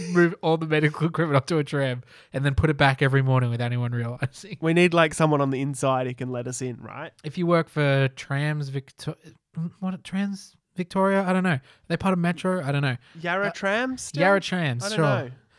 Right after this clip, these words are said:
Speaker 1: If you're, if you
Speaker 2: Yes.
Speaker 1: work there, if you got a hook up, let us know.
Speaker 2: Mm-hmm.
Speaker 1: Um, you can be, you get in on the ground floor of an exciting business opportunity.
Speaker 2: <laughs> Listen, underground,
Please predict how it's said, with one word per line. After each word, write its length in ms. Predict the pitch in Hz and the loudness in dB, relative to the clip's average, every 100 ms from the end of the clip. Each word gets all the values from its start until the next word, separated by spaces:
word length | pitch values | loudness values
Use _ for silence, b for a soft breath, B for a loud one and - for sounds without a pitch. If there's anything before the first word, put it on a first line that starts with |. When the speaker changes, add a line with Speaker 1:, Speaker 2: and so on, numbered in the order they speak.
| b b | b b
Speaker 1:
If 80 | 175 | 4
you're, 180 | 160 | 6
if 220 | 160 190 175 | 6 4 4
you 120 | 165 | 4
Speaker 2:
Yes. 40 | |
Speaker 1:
work 180 | 170 165 | 4 2
there, 180 | 165 160 | 2 2
if 140 | 151 | 2
you 100 | 160 | 0
got 120 | 151 147 | 2 2
a 40 | |
hook 220 | 135 139 | 0 0
up, 160 | 147 - | -2 0
let 140 | 151 | 0
us 120 | 139 143 | 0 -2
know. 240 | 147 170 - _ _ _ _ 165 | -2 -4 -8 _ _ _ _ -10
Speaker 2:
Mm-hmm. 220 | 175 147 | -8 -4
Speaker 1:
Um, 300 | 131 127 131 | -2 -2 -4
you 140 | 131 131 | -6 -4
can 160 | 139 | -2
be, 260 | 127 131 127 139 | -2 -2 -6 -8
you 180 | 147 143 | -10 -10
get 260 | 151 156 | -4 0
in 100 | 156 | 0
on 120 | 147 | 0
the 80 | 131 | -2
ground 360 | 123 139 147 143 | 0 0 0 -2
floor 240 | 147 135 | 0 0
of 80 | 120 | 0
an 60 | 123 | -4
exciting 440 | - 151 143 143 | -4 -2 0 0
business 360 | 131 135 135 131 | 0 -2 -2 -4
opportunity. 640 | 123 - 131 123 110 _ _ _ _ - | -8 -6 -4 -6 -8 _ _ _ _ -18
Speaker 2:
<laughs> 420 | - 196 202 185 160 | -12 -12 -12 -14 -12
Listen, 320 | 170 - 165 160 | -10 -8 -8 -10
underground, 640 | 151 170 147 143 139 160 | -10 -10 -10 -8 -8 -10